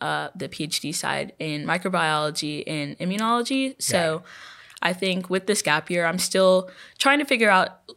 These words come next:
Speaker 1: what specific area that I want to work in and what diseases that I'm, like, most interested in. Um, I'm really kind of thinking of pursuing vaccinology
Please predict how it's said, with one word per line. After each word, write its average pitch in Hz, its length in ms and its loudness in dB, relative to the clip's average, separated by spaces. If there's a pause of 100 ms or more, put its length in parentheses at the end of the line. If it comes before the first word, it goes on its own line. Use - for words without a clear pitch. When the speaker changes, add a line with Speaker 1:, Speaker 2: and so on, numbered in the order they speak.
(120)
Speaker 1:
what 180 320 4
specific 175 720 0
area 185 420 4
that 233 160 2
I 170 120 2
want 156 500 -6
to 196 400 0
work 170 360 -2
in 190 240 0
and 156 220 -6
what - 320 -2
diseases 165 440 -6
that 156 260 -2
I'm, 156 160 -4
like, - 240 -10 (300)
most 180 300 0
interested 196 440 -4
in. 220 420 0 (100)
Um, 151 440 0
I'm 175 180 0
really 175 220 0
kind 185 200 -4
of 180 80 -2
thinking 175 280 -6
of 160 100 -10
pursuing 165 380 -4
vaccinology 180 960 -4